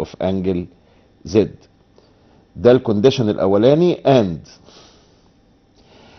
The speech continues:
اي بي، ناخد بالنا بالبروبوشن بقى، شايفين السهم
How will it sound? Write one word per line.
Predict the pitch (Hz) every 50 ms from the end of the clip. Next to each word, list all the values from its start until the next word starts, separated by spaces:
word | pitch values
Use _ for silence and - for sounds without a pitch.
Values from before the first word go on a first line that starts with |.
| - - _ - -
اي | 170 202 190
بي، | 151 123 131 139 151 151 117
ناخد | 85 131 139 131 127 113 101
بالنا | 131 139 147 143
بالبروبوشن | 117 110 107 107 101 101 101 98 98 127 139 135 - 127 113 113
بقى، | 120 135 147 170 190 - -
شايفين | - 107 95 87 - - 127 131 123 107 - - - _ _ _ _ _ _ -
السهم | 95 - - - 143 139 143 131 123 127 135 139